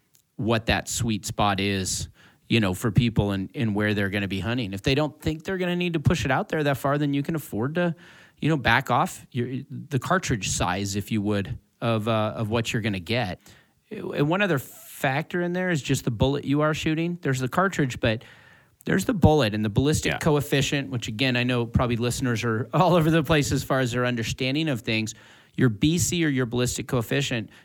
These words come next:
Speaker 1: is really gonna help you determine the aerodynamics of your bullet. And the higher B C, it's gonna hold your speed longer and it's gonna dive quicker if it's a,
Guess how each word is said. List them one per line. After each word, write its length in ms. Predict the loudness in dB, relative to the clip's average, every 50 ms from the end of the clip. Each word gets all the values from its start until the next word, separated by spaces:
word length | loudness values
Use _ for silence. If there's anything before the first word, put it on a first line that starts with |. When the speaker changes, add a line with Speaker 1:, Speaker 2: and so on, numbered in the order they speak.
| _ _
Speaker 1:
is 180 | -2 0 2
really 300 | 2 2 2 4 2 2
gonna 220 | 2 2 2 2 0
help 240 | 0 0 0 -2 0
you 60 | 0
determine 360 | 0 0 0 -2 -2 -2 0
the 120 | -2 -2 -2
aerodynamics 800 | 0 2 2 2 2 2 0 0 0 0 0 0 0 -2 -2 -2
of 80 | -2
your 160 | -2 0 0 0
bullet. 320 | 0 0 0 -2 -2 -4
And 120 | -4 -4 -4
the 40 | -2
higher 280 | -2 0 0 2 2 0
B 160 | 0 0 0
C, 400 | 0 0 0 0 0 0 -2 -4 -10 -20 _ -20 -20 -20 -20 _ _
it's 160 | 0 0 2 2
gonna 180 | 2 2 2
hold 300 | 2 2 2 2 2 2
your 100 | 0 0
speed 320 | 0 0 0 0 0 0 0
longer 400 | 0 0 2 2 0 -2 -2 -4
and 120 | -4 -4 -4
it's 100 | -4 -4
gonna 180 | -4 -2 -2 -4
dive 380 | -4 -4 -2 0 0 0 -2
quicker 540 | -2 -2 -2 -2 0 0 0 0 0 0 -2 -6 -14 -20 -20 -20 -20 _ _ _
if 280 | 0 2 2 2 2 2
it's 260 | 2 2 2 2 2
a, 220 | 2 4 4 4